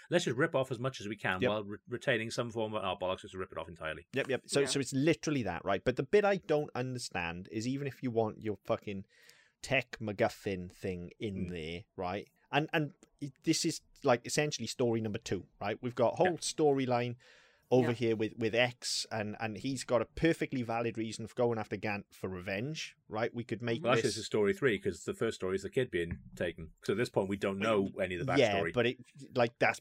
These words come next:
Speaker 2: part of that story. Like, if we're looking at this holistically,
Speaker 3: Yeah.
Speaker 2: we don't know it watching it now. But when we're talking about the film in general, this is the introduction of what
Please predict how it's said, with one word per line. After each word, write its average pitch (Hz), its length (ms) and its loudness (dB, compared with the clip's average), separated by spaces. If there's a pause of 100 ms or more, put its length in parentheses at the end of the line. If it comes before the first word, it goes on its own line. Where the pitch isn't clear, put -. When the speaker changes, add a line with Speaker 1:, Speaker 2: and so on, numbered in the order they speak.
Speaker 2:
part 110 400 6
of 104 140 -6
that 104 280 0
story. 90 600 -4
Like, 92 200 -6
if 107 60 -6
we're 113 100 0
looking 104 180 -4
at - 20 -4
this 101 140 -6
holistically, 101 540 -4
Speaker 3:
Yeah. - 20 -4
Speaker 2:
we 117 80 0
don't 131 180 4
know 113 140 0
it 90 80 0
watching 104 340 -2
it 85 100 -8
now. 92 300 -6 (380)
But 117 80 2
when 113 100 4
we're 117 60 -2
talking 127 240 -4
about 123 100 -2
the 107 60 -6
film 110 240 0
in 98 60 -4
general, 98 380 -2
this 104 200 -6
is 98 60 -6
the 101 100 -4
introduction 98 440 -6
of 92 80 -6
what 98 220 0